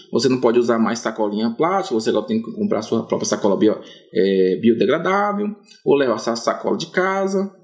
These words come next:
Essas a-, a-, essas agendas fúteis, que não levam a nada, lugar nenhum, é que eles querem.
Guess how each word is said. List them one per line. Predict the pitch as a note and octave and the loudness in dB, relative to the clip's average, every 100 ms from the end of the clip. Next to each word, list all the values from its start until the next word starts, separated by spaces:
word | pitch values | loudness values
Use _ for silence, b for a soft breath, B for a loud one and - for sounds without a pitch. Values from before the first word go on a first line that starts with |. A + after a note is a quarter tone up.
| _ _ _ | _ _ _
Essas | - C#4+ E4 - E3+ | 0 2 0 0 2
a-, | D#3 - | 2 2
a-, | C#3 C3 - B2 | 0 0 -2 -2
essas | B2 B2 A#2+ | -2 -2 0
agendas | G#2 A2+ G3 A#3 G#3 - | 0 0 2 2 0 0
fúteis, | F3+ A#3+ A#3+ A#2+ F#2+ - _ _ _ _ _ | 2 2 2 2 0 -6 _ _ _ _ _
que | F#3+ | 4
não | G#3+ G#3+ | 4 4
levam | E3+ D#3 C3 | 2 2 2
a | |
nada, | B2 A#2 A2 A2 - - - | 2 0 0 -2 -6 -14 -4
lugar | G#2 A#2+ A2 | 0 2 2
nenhum, | G#2 C3 A3 G3+ - - | 4 4 4 0 -6 -4
é | F#3+ | -4
que | G3 G#3 | 2 4
eles | G#3+ A3 | 4 2
querem. | G#3 G#3 F3 | 2 2 2